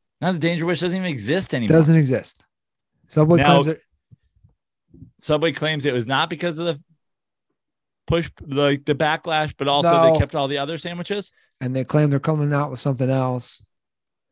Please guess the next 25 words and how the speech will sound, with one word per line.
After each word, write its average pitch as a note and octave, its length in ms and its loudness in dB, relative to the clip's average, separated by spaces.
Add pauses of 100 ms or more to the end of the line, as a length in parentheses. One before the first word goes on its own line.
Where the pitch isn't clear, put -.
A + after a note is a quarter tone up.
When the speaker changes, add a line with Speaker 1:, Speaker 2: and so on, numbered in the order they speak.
(600)
Speaker 2:
It's C3 80 -12
gonna B2+ 140 -4
be B2+ 100 -2
called B2 280 2
the A2 340 0
Russell A#2 300 0
Wilson A2 480 -4
Limited A2+ 500 -2
Sandwich. F2 420 -10
It's - 180 -8
literally C3+ 400 6
bread. G2+ 460 -4 (140)
That's - 160 -4
it. G#3+ 180 2 (1000)
Bread G3+ 300 6
with F3 220 0
mayonnaise, D#3+ 380 2
not D3+ 220 2
on F#3 100 2
both E3 200 2
slices. A#2+ 440 -2
One C3+ 360 -4
slice A#2+ 340 -4
gets - 180 -10
mayonnaise. F#2+ 440 -14